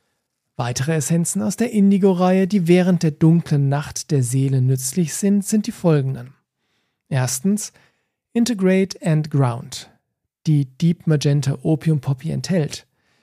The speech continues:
sowie Hämatit zur Erdung und zum Reflektieren von Energien,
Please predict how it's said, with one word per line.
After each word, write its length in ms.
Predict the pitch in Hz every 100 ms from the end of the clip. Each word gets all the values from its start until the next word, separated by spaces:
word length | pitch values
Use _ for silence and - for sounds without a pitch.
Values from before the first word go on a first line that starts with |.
| _
sowie 480 | - 190 190 233 226 - _ _ _ _
Hämatit 560 | 180 160 131 - 220
zur 400 | - - - 151
Erdung 460 | - 185 202 220 226
und 200 | - 214
zum 140 | 208
Reflektieren 800 | 190 175 - 156 - 170 170 180
von 160 | 156 190
Energien, 520 | 180 165 151 135